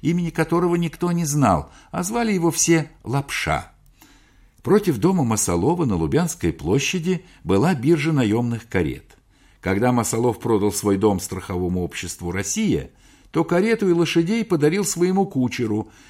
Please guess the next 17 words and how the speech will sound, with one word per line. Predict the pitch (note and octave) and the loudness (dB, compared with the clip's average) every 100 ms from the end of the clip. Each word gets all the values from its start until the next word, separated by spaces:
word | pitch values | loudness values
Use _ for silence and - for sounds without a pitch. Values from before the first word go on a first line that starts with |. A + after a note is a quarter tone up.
| _ | _
и | D#3 E3+ | 4 6
Лапша | E3 E3 - G3+ A3 | 6 4 0 2 2
встал | G#3 - D#3 E3 | 0 0 0 2
на | A2+ | -2
бирже. | C#2 B1+ C2 - A#1 - _ - _ _ _ | -2 -6 -8 -10 -14 -18 _ -20 _ _ _
Прекрасная | C#2+ D2 D2+ F2+ A#2+ - D#2 | -10 -8 -4 0 2 0 -4
запряжка | D2+ D#2 D#2+ A#2 B2+ - D#2 | -4 -4 -4 -4 -4 -6 -6
давала | E2 A2+ G2 | -4 -2 0
ему | F#2 F#2 | 0 0
возможность | E2 D#2+ B2 C3+ G2+ F#2 | -2 -2 -2 -2 -4 -8
хорошо | - F2 E2+ A2 | -8 -8 -6 -6
зарабатывать. | G2 F2 D#2+ A2 A2 B1+ G#1+ - _ - - - | -6 -8 -6 -8 -10 -18 -18 -20 _ -20 -20 -8
Ездить | E2 F#2 E3+ D#3+ G3+ G#3 | -4 4 6 6 0 -2
с | |
Лапшой | G#3 G#3 - G#3+ A3+ G#3+ | -2 -4 -2 2 2 2
считалось | - D3+ - F2+ G#2 C3+ | -2 -2 -2 -2 -2 -4
шиком. | - - C#2 - A#1+ G#1 | -8 -12 -14 -14 -16 -18